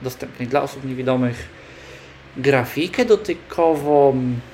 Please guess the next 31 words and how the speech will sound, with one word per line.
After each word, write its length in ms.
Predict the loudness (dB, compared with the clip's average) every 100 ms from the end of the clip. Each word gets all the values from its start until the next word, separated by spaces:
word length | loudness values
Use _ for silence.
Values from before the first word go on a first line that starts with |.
| -20 -20 -20 -4
tekst 500 | 0 0 -2 -8 -2
brajlowski. 560 | 0 2 0 -2 -8
Tak 180 | -6 -6
naprawdę 340 | -4 -4 -4
nie, 180 | -6 -8
nie 120 | -8
wiemy 280 | -4 -4 -2
do 120 | -4
końca, 280 | -4 -6 -10
czym 220 | -8 -6
one 140 | -4 -4
mają 240 | -4 -2
być, 240 | 0 0 0
jak 260 | -2 0
one 120 | -4
mają 600 | -2 -2 0 0 -2 -4 -6
być 120 | -8
skonstruowane. 920 | -8 -12 -4 -4 0 0 2 0 -2 -4 -14 -18 -18 -20 -18 -4
E, 880 | -2 0 -2 -2 -2 -2 -2 -4 -4
wiemy, 400 | 0 0 0 -2
ile 160 | -2
one 200 | -2 -4
będą 200 | -8 -8
kosztować. 720 | -8 -6 -4 -2 -2 -2 -6 -14 -18 -20 -20 -14 -10
E, 40 | -6 -4 -4 -2 -2 -2 -4 -4
będą 340 | -2 -2 -4 -4
one 180 | -6 -8
kosztować, 840 | -12 -4 -4 -2 -2 -2 -4 -4
jeden 280 | -2 -2 -2
z 80 |
modeli 680 | -4 -2 0 0 -2 -2 -4